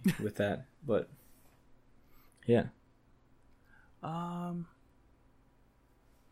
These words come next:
Speaker 1: I didn't have
Speaker 2: I was
Speaker 1: this
Speaker 2: starting and saying something. What were we talking about? What, what,
Speaker 1: We were
Speaker 2: why
Speaker 1: talking
Speaker 2: did we
Speaker 1: about
Speaker 2: start talking about?
Speaker 1: The Witcher and Cyberpunk because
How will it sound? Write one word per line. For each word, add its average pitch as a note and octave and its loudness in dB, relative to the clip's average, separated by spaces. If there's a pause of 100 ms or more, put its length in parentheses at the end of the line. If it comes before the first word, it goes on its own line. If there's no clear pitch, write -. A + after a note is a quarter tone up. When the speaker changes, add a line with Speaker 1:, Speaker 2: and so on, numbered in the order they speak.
(340)
Speaker 1:
I F3 6
didn't B3+ 4
have - 6
Speaker 2:
I - 12
was A2+ 8
Speaker 1:
this - 0
Speaker 2:
starting D3 12
and A2+ 8
saying A#2 6
something. A2 6
What A#2 6
were A#2+ 0
we G#2+ 2
talking D#2+ -2
about? - -8 (240)
What, A2 2
what, A2 4 (200)
Speaker 1:
We F#3 -2
were - -
Speaker 2:
why - -
Speaker 1:
talking A2+ 8
Speaker 2:
did C3 6
we C#3+ 4
Speaker 1:
about D#3 4
Speaker 2:
start C#3 4
talking C#3 4
about? C3+ 6
Speaker 1:
The D3+ -2
Witcher E3+ 0
and D#3 -4
Cyberpunk E3 -2 (120)
because - -4